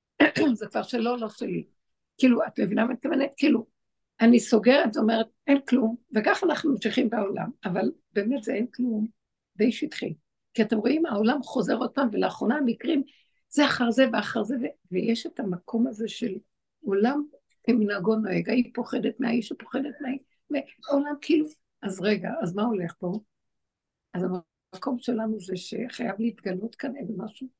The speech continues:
שיפרק את הסיפור, שכבר יושב וטורק, טווה קובע-, קורע עכביש. יש כאן צער לאנשים, יש צער. זה צער לשכינה, צער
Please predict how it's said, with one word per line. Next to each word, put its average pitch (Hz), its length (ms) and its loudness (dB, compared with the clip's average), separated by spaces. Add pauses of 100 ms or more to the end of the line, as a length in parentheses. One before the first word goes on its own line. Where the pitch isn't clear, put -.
(140)
שיפרק - 640 -4
את - 140 -12
הסיפור, - 500 -8 (300)
שכבר 190 640 -6
יושב 185 360 -2 (200)
וטורק, 233 460 0 (380)
טווה 233 260 0
קובע-, 202 340 -6 (120)
קורע 233 240 -4
עכביש. 180 560 -4 (280)
יש 226 140 0
כאן 330 180 -4
צער 277 300 -6
לאנשים, 262 540 -6 (200)
יש - 280 -8
צער. 254 160 -4 (560)
זה 214 180 -2
צער 262 300 2 (140)
לשכינה, 220 560 -4
צער 240 460 0